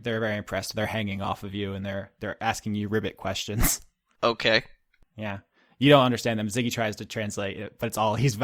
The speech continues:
Speaker 1: he's always like, uh, "They wanna know how great I am." <laughs> And then you tell them, they're like, uh, "He was helpful." And then you hear him say,
Speaker 2: "Pretty great."
Speaker 1: Yeah, "He killed a thousand gnomes." <laughs> Or something. He greatly
Speaker 2: <laughs>
Speaker 1: exaggerates all your answers.
Speaker 2: Twice at the same time.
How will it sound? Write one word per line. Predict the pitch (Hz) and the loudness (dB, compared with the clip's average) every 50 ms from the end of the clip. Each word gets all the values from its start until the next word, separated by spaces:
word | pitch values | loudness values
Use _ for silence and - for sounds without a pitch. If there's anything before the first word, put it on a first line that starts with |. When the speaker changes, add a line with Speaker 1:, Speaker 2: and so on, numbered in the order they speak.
| 123 127 | 2 4
Speaker 1:
he's | 131 156 139 | 4 4 6
always | 131 120 120 120 113 | 4 4 2 2 0
like, | 120 113 113 110 - _ - - - - - - - - 110 | 0 -2 -2 -2 -6 _ -20 -20 -20 -20 -20 -20 -10 -2 2
uh, | 117 117 120 | 4 4 4
"They | 101 127 127 | 6 4 6
wanna | 135 143 143 135 | 6 6 6 6
know | 135 127 123 | 6 6 6
how | 117 123 123 | 6 6 4
great | 104 123 120 131 123 120 | 4 4 2 2 2 2
I | 107 104 | 2 0
am." | 104 101 98 98 104 131 135 - - - _ | 0 -2 -2 -2 2 4 4 4 4 0 _
<laughs> | _ _ _ | _ _ _
And | 113 123 113 | -6 -2 4
then | 135 147 - - - | 6 6 6 6 4
you | 165 127 | 4 4
tell | - 143 139 123 | 4 4 4 4
them, | 131 127 | 4 2
they're | 120 123 123 | 2 2 2
like, | 120 107 - - _ - 117 | 2 0 -4 -10 _ -8 -6
uh, | 110 107 104 | -4 -4 -2
"He | 95 117 | -2 -2
was | 117 - | -2 2
helpful." | - 127 131 104 - 110 104 104 117 | 2 0 0 0 -4 -4 -2 0 2
And | 131 147 | 2 4
then | 139 | 4
you | 127 147 | 4 6
hear | 139 147 147 127 | 6 6 6 6
him | 110 120 117 113 | 4 2 0 0
say, | - 139 123 117 113 113 104 - - | 2 2 2 4 2 0 -2 -4 -2
Speaker 2:
"Pretty | - 131 113 107 | 0 0 0 0
great." | 107 113 113 110 107 107 104 - _ _ _ - | 0 0 0 2 2 0 -2 -4 _ _ _ -8
Speaker 1:
Yeah, | 104 113 110 107 104 104 - - - | -4 -2 -2 -2 -2 -4 -8 -16 -8
"He | - 127 123 123 | -2 -2 -2 2
killed | - 147 143 131 120 | 4 6 6 6 4
a | 113 | 4
thousand | - 135 127 135 127 131 135 131 | 6 6 8 8 8 6 6 6
gnomes." | 131 120 113 107 104 104 101 - - - 156 | 6 4 2 2 0 -2 -4 -4 2 2 4
<laughs> | - - | 10 10
Or | 233 - | 10 12
something. | - - 165 156 160 156 | 12 10 10 10 10 8
He | - 208 180 | 10 8 8
greatly | 135 143 165 175 165 160 160 160 160 180 160 156 151 | 8 8 6 6 6 6 6 6 6 6 6 4 4
Speaker 2:
<laughs> | 147 | 4
Speaker 1:
exaggerates | 139 - 143 135 131 127 123 123 117 117 113 - | 4 4 4 4 4 4 2 0 0 0 0 0
all | 123 117 113 | 0 0 0
your | 107 104 | 0 -2
answers. | 104 107 107 - | 0 4 6 8
Speaker 2:
Twice | 143 147 135 117 101 - - - - - - - - | 12 12 12 12 10 10 8 8 8 8 4 4 4
at | 135 127 - | 2 4 4
the | 135 - | 6 6
same | - 143 127 123 113 107 | 8 8 8 6 6 4
time. | - - 127 110 113 123 107 - | 0 2 2 2 2 0 -2 -6